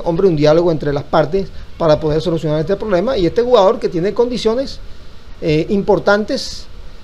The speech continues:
lamentablemente las malas decisiones, pues, eh, digamos que lo han perjudicado en cierto aspecto.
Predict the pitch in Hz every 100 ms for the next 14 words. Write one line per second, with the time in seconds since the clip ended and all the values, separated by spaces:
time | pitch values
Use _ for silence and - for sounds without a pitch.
0 | - 143 165 165 185 214 214 208 208 202
1 | 143 175 185 190 214 185 180 180 - 156
2 | - - - - - - - - 147 139
3 | 139 139 143 147 180 151 156 175 - 156
4 | 143 143 160 131 131 127 147 156 151 151
5 | 135 135 - 101 - -